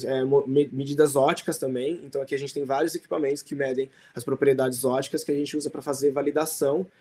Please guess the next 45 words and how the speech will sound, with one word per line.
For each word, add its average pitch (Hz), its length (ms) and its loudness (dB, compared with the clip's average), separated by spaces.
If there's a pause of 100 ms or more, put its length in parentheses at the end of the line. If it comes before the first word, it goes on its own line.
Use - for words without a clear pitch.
(140)
de 135 300 0
algoritmo 147 580 8
de 135 760 2 (300)
cor 143 140 4
dos 127 140 -2
oceanos 143 540 2
no 165 120 -2
Ártico. - 460 -6 (460)
Como 123 180 -6
vocês 131 160 -4
podem 143 280 2
ver, 143 360 6
aqui 131 220 -2
a 135 40 2
gente 135 140 -8
já 139 100 -2
tinha 139 180 -4
atingido 131 340 -6
a 127 60 -2
parte 127 260 -6
do 143 100 -4
gelo, 143 400 4
mas 151 220 -2
ainda 151 300 -2
não 165 100 -6
tava 156 260 -6
mu-, 151 160 -8 (240)
muito 151 300 0
gelo, 120 360 -4
ainda 107 200 -16
só 120 160 -10
tinha 131 400 -8 (580)
um 131 80 -4
pouco 139 300 6
de 139 160 -4
gelo, 131 340 4
daí 131 200 2
algumas 135 340 0
horas, 127 260 -2
algumas 123 420 -2
regiões 123 380 -2
estavam 131 240 -2
bem 123 160 0
mais 139 400 -8
carregadas. 113 800 -6